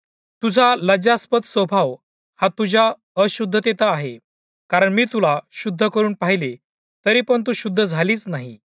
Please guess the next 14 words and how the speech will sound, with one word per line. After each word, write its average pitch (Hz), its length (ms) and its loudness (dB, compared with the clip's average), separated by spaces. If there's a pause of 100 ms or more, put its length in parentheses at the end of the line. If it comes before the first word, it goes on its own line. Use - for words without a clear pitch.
(160)
व 175 60 -2
अशुद्धच 196 640 0
राहिल्याने 151 560 -2 (300)
माझा 185 240 2
त्वेष 220 540 -2 (260)
तुझ्यावर 202 380 2
आला 165 220 2
आहे. 123 240 -6 (460)
मी 214 80 2
परमेश्वर 233 540 2
देव 196 320 2 (360)
असे 196 220 -2
जाहीर 175 320 2
करतो, 151 400 -4